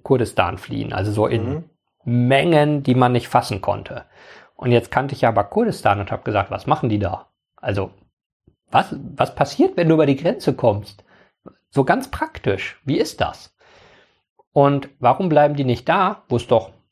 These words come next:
Speaker 1: relativ gut ist, sondern warum kommen welche davon zu uns? Also, so dass man aus Syrien weg will, klar. Aber haben die Angst, dass es in Kurdistan, im Irak nicht stabil ist? Mögen die sich nicht? Äh,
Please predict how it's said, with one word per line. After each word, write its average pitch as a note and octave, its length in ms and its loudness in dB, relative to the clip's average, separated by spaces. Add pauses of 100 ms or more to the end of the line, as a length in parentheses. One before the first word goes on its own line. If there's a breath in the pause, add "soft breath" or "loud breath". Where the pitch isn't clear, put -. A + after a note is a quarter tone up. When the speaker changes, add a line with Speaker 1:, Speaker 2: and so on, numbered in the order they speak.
Speaker 1:
relativ A#2+ 400 0
gut C#3+ 240 -4
ist, - 120 -2
sondern A#2+ 280 0
warum D#3 260 0
kommen D3 180 -2
welche C#3 220 0
davon C3 320 0
zu C3+ 160 -10
uns? D3+ 400 0
Also, B2 420 0
so C3 120 2
dass C3 200 2
man D3+ 140 2
aus C3+ 140 0
Syrien B2+ 340 0
weg D#3+ 200 -2
will, G#3+ 120 -2
klar. G#2+ 460 0 (1400 soft breath)
Aber C3 460 4
haben D3 160 2
die D3 140 2
Angst, D3+ 300 -2
dass C#3 120 4
es C3+ 140 -10
in B2+ 120 -4
Kurdistan, C#3+ 640 2
im C3 120 -2
Irak A#2+ 380 2
nicht A#2+ 180 -4
stabil A#2+ 460 -2
ist? - 400 -6
Mögen C#3+ 440 2
die G3 120 -4
sich F#3+ 280 0
nicht? - 380 -4 (100)
Äh, B2+ 180 6